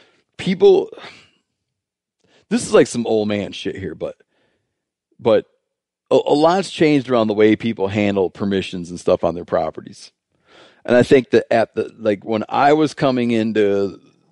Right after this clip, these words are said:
the world, it, it, there were a lot of properties around us, farms and stuff around us, where the farmer wasn't even exactly clear on who was hunting there. People just hunt.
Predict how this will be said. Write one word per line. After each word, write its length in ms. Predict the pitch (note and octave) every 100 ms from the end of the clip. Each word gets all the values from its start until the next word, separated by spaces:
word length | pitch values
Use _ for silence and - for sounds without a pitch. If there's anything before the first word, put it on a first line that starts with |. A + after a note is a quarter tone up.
| _ _ - A2 _ _ _
the 140 | A2
world, 560 | G#2 G2+ F2+ D#2+ C3 B2+ _ _ _ _ _ _ _ _ _ _ _ _ _ -
it, 120 | A#2+ -
it, 260 | G2+ _
there 140 | A#2+ C#3
were 140 | B2
a 60 | G#2+
lot 400 | G2+ A#2+ C3 C#3+
of 80 |
properties 680 | - - A#2+ A2+ A#2 G#2+ G2+
around 420 | F#2+ F#2+ F#2 F2+
us, 160 | E2+ -
farms 640 | - - A2 A#2 A#2 G#2+
and 80 | G#2
stuff 240 | - G#2
around 320 | F#2+ G2+ G2+ G2+
us, 140 | -
where 100 | A#2
the 80 | G#2
farmer 480 | - D3+ E3+ F#3 D3
wasn't 380 | C3 C#3+ C#3+ C3
even 260 | C#3+ B2+
exactly 560 | A2+ G2+ A2+ A2+ A2 G#2+
clear 420 | - C3+ B2+ A#2
on 140 | G2
who 320 | F2+ - F3 D3+
was 200 | G#2+ -
hunting 320 | G#2 C#2+ E2+
there. 240 | D2+ - _ _ _ _ _ _ _ _ _ _ _ _ _ _ _ _ _ _ _ _ _ _ _ _ _ -
People 260 | - E3 D#3+
just 220 | C3 -
hunt. 300 | - D#3+